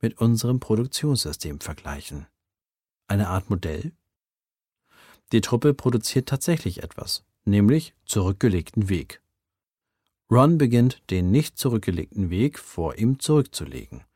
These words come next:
Dieser Weg entspricht also den Rohstoffen.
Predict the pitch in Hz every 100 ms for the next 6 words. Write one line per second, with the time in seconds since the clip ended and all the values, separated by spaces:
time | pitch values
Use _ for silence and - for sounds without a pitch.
0 | _ _ _ - 135 147 135 123 117 -
1 | 110 - 98 90 - 95 104 110 104 85
2 | - 76 - 64